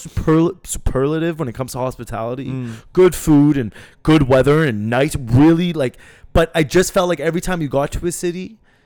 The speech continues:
Speaker 1: like, there was a path.
Speaker 2: What do you mean?
Speaker 1: Like, they were ready for
Speaker 2: You.
Speaker 1: foreigners. Yeah.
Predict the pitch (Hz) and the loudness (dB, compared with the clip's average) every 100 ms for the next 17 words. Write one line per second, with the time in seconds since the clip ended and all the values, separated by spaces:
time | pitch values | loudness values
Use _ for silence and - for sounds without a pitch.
0 | _ - 143 - _ _ _ _ _ 147 | _ -6 -6 -6 _ _ _ _ _ -2
1 | 156 156 151 131 - 110 82 - - _ | 2 4 4 2 -2 -4 -10 -20 -20 _
2 | _ _ 120 120 113 101 - - 151 151 | _ _ -8 -6 -8 -12 -18 -14 -8 -8
3 | - 147 175 202 170 113 139 135 127 117 | -6 0 2 4 2 4 2 2 0 -4
4 | - 120 110 107 101 98 87 _ _ _ | -4 -2 -2 -2 -4 -6 -12 _ _ _
5 | _ - 120 131 113 104 87 - - - | _ -12 -4 -2 -2 -8 -14 -20 -20 -20
6 | _ 107 87 76 | _ -14 -14 -14